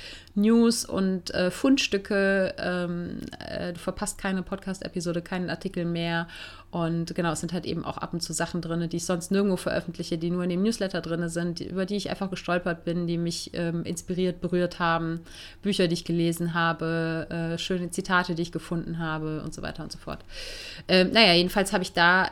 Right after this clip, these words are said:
ähm, in der vergangenen Woche, ähm, schon mal eine kleine Preview auf die neue Startseite von Happy Planties gegeben und die wird irgend-, hoffe ich, im Laufe der kommenden Woche, ähm, dann auch, äh, live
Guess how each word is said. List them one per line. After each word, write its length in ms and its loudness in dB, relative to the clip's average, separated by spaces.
ähm, 440 -2
in 120 2
der 140 2
vergangenen 540 0
Woche, 580 0
ähm, 300 -2
schon 180 -4
mal 160 -2
eine 220 -4
kleine 240 -4
Preview 460 0
auf 120 -6
die 140 -4
neue 160 -2
Startseite 480 -6
von 160 -8
Happy 180 -6
Planties 400 -6
gegeben 460 -4
und 260 -6
die 140 0
wird 140 -2
irgend-, 560 -2
hoffe 180 2
ich, 100 -2
im 80 0
Laufe 280 0
der 120 -2
kommenden 480 -2
Woche, 320 0
ähm, 460 2
dann 380 2
auch, 440 0
äh, 160 -2
live 360 4